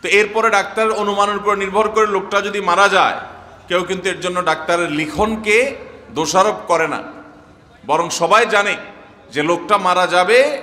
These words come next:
ডাক্তার আগে থেকে জানতেন, সেই হিসাবে তিনি লিপিবদ্ধ করে রেখেছেন। তার লেখার কারণেই মারা গেছে, ব্যাপারটি সেরকম নয়। তাকদীরকে আমরা কিছুটা এই দৃষ্টান্তের সাথে মিলাতে পারি,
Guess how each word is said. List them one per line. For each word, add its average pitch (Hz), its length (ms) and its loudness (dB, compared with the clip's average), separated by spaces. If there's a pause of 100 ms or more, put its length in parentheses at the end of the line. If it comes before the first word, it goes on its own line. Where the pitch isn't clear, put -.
ডাক্তার 208 300 0
আগে 180 220 2
থেকে 165 220 -2
জানতেন, 143 500 -2
সেই 156 180 -2
হিসাবে 175 300 -2
তিনি 165 220 -6
লিপিবদ্ধ 147 540 -4
করে 185 460 2 (340)
রেখেছেন। 160 520 -2 (280)
তার 185 120 2
লেখার 185 340 0
কারণেই 180 580 2
মারা 233 220 6
গেছে, 190 360 -2 (280)
ব্যাপারটি 143 380 -4
সেরকম 110 400 -8
নয়। 78 220 -12 (760)
তাকদীরকে 214 500 0
আমরা 220 200 0
কিছুটা 202 540 0 (960)
এই 190 200 2
দৃষ্টান্তের 202 600 -2
সাথে 185 360 -4
মিলাতে 160 400 -2
পারি, 101 280 -8